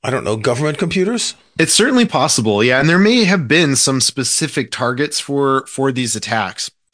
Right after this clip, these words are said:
Speaker 2: We don't know who the original target was for Rust Bucket because the way that this malware was, was found was through something called retro hunting. So the,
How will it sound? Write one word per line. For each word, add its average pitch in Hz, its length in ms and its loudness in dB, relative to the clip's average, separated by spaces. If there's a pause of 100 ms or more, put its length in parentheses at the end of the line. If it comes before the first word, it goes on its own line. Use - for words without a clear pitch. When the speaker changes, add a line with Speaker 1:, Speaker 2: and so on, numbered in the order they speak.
(340)
Speaker 2:
We 180 100 4
don't 254 180 4
know 262 160 6
who 220 140 4
the 185 120 6
original 156 400 4
target 147 400 4
was 135 260 4
for 127 160 2
Rust 120 300 2
Bucket 139 460 -2
because 120 480 0 (380)
the 135 100 2
way 139 280 2
that 175 180 -2
this 151 160 -2
malware 131 380 0
was, 110 220 -4
was 117 220 -4
found 135 560 2
was 120 400 0
through 131 560 -2
something 127 340 -4
called 113 280 -2
retro 117 340 0
hunting. 98 540 -6
So 110 320 0
the, 113 260 0